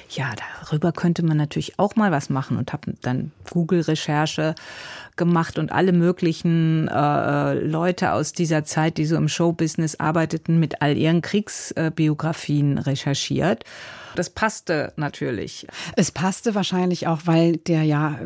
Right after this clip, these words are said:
Speaker 2: Ihr Vater ein ähnlicher Jahrgang ist oder auch in den zwanziger Jahren geboren ist, so wie alle diese Showmaster, ne?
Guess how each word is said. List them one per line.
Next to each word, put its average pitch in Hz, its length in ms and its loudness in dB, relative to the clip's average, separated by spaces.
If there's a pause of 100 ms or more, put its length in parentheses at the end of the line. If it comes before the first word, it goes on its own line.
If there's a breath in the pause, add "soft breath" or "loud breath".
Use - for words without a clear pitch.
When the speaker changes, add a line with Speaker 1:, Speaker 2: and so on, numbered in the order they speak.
(100)
Speaker 2:
Ihr 165 200 0
Vater 156 340 0
ein 165 120 4
ähnlicher 175 420 2
Jahrgang 165 460 2
ist - 200 -2
oder 156 200 0
auch 180 160 4
in 175 120 2
den 160 140 4
zwanziger 180 540 2
Jahren 165 280 4
geboren 185 340 2
ist, - 220 0
so 196 180 2
wie 208 180 0
alle 196 280 2
diese 202 260 0
Showmaster, 156 640 2
ne? 196 180 0